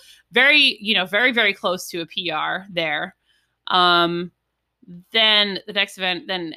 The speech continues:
uh, when you look at heavy hammers, I went seventy-five two, P R, baby. Um, and I'm using blades. And I was looking at this. My, I've gone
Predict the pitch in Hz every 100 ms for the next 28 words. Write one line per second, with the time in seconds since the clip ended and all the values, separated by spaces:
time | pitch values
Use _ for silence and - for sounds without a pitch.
0 | - - 170 170 180 185 180 180 - -
1 | 208 226 220 220 190 180 175 180 - -
2 | 202 208 170 - 233 247 277 262 240 208
3 | 175 - - 349 440 466 - _ _ _
4 | _ _ _ - - 392 427 302 233 208
5 | 190 196 214 277 381 440 - 208 208 208
6 | 196 - 311 381 349 302 220 226 247 240
7 | 254 220 214 175 175 175 208 220 208 381
8 | 392 247 170 - 170 170 - - 208 226
9 | 254 285 302 226 262 262 277 285 269